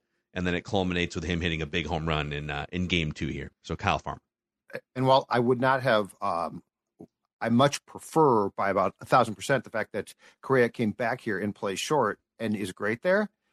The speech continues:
Speaker 2: I did feel a little bit more confident going into tonight's game with Farmer at third and Polanco back at second. A-, and Polanco actually made a nice play at third last night. Um,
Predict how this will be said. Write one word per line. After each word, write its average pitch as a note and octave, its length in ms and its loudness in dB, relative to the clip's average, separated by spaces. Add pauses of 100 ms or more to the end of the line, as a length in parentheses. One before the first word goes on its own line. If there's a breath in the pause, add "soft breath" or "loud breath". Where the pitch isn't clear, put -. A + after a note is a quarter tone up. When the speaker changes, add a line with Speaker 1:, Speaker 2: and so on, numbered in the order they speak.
(340)
Speaker 2:
I - 40 -8
did G#3+ 180 0
feel E4 120 0
a - 20 2
little G3 140 4
bit F#3 120 0
more D3 140 4
confident D#3+ 420 0
going C3 220 0
into B2 220 -4
tonight's C3 340 0
game B2+ 240 0
with G2+ 240 0
Farmer C3+ 360 2
at G#2+ 120 -4
third A2+ 240 0
and G2 100 -2
Polanco G#2+ 380 0
back F2+ 200 -2
at - 120 -18
second. F2 340 -6 (140)
A-, - 180 -6
and C#3 160 2
Polanco G3+ 320 4
actually D#3+ 220 2
made C#3 140 6
a B2 80 4
nice A2+ 260 0
play A#2+ 340 0
at A2 140 -2 (100)
third A2 300 -2 (260 soft breath)
last A2 320 0
night. G#2+ 320 -2 (460 soft breath)
Um, A2+ 500 4